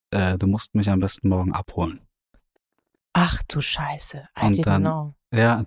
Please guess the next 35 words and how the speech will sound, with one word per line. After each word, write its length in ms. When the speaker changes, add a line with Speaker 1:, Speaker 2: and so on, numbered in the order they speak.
Speaker 1:
d-, 60
yes, 520
you 100
did 180
know, 300
glaub 340
ich. 240
Speaker 2:
Echt? 380
Speaker 1:
Hast 220
du, 60
glaub, 160
vielleicht 300
vergessen. 400
Speaker 2:
Ja, 240
Speaker 1:
Auf 60
Speaker 2:
ich 80
hab 60
Speaker 1:
jeden 100
Speaker 2:
das 100
auf 60
Speaker 1:
Fall, 140
Speaker 2:
jeden 120
Fall 140
vergessen. 400
Speaker 1:
ähm, 400
Speaker 2:
Das 140
ist 60
ja 80
furchtbar. 640
Speaker 1:
ja, 100
es 100
war 100
so 80
eine 100
mündliche 500